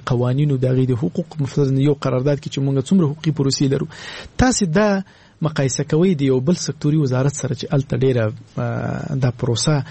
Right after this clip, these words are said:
ا، ډېره واضح وي، نو هغه به فرق ولري. یعنی زموږ هدف دا دی چې هغه وړاندیزونه چې کوم کیږي، هغه باید، ا، نور هم، یعنی که دوی مثلاً مت-، تخصصي، م-، تخصص په دې برخه کې، د نور تخصص ته م اړتیا ده،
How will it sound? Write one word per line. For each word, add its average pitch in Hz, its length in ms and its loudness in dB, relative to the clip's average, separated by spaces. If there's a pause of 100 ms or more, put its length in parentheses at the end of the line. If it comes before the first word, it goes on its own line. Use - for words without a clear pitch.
(320)
ا، 120 360 0
ډېره 131 160 2
واضح 123 320 2
وي، 214 120 2
نو 143 120 -2
هغه 139 140 0
به 131 100 -2
فرق - 380 -4
ولري. 135 240 -8 (300)
یعنی 220 280 2
زموږ 185 320 4
هدف 147 260 2
دا 139 180 2
دی 180 140 4
چې - 140 -6 (100)
هغه 139 140 2
وړاندیزونه 135 680 2
چې 160 200 0
کوم 135 120 -2
کیږي، 135 520 0 (480)
هغه 147 200 2
باید، 190 440 2 (220)
ا، 143 240 0
نور 170 440 4
هم، 175 300 0
یعنی 143 200 -2
که 151 100 -2
دوی 175 240 2
مثلاً 160 320 0
مت-، 143 600 -4
تخصصي، 139 540 0
م-، 139 380 2
تخصص 160 360 0
په 147 100 0
دې 135 100 0
برخه 127 280 -2
کې، 220 280 4
د 156 160 2
نور 196 180 2
تخصص 160 380 -2
ته 214 80 0
م 180 80 0
اړتیا 175 340 2
ده، 165 140 2